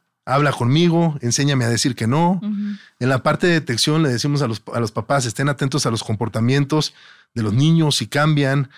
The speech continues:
Speaker 1: a los cambios repentinos de ánimo,
Speaker 2: Ujú.
Speaker 1: al miedo inusual", lo que ya hablamos, miedo inusual de ir con una persona, de darle un beso a una persona, de acercarse, cambios en la rutina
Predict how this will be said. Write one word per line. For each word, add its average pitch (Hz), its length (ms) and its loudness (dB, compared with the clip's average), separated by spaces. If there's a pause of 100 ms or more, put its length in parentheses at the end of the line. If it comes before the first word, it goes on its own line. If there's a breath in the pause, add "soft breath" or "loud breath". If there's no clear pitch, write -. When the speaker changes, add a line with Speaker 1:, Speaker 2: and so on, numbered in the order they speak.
(160 loud breath)
Speaker 1:
a 110 60 -6
los 113 100 -2
cambios 135 260 2
repentinos 123 500 -2
de 113 120 0
ánimo, 143 560 2
Speaker 2:
Ujú. 202 380 2 (240)
Speaker 1:
al 117 140 0
miedo 143 200 4
inusual", 147 540 2
lo 120 80 0
que 113 100 -6
ya 117 80 0
hablamos, 120 480 0
miedo 117 160 0
inusual 120 360 0
de 120 60 2
ir 117 100 -2
con 120 160 -4
una 120 160 -4
persona, 123 460 -2
de 107 80 -4
darle 113 180 -4
un 117 40 -2
beso 110 200 -4
a - 20 -2
una 104 80 -6
persona, 120 400 -4
de 107 60 -2
acercarse, 117 580 -6 (460 loud breath)
cambios 135 340 2
en 117 60 2
la 117 100 0
rutina 127 640 0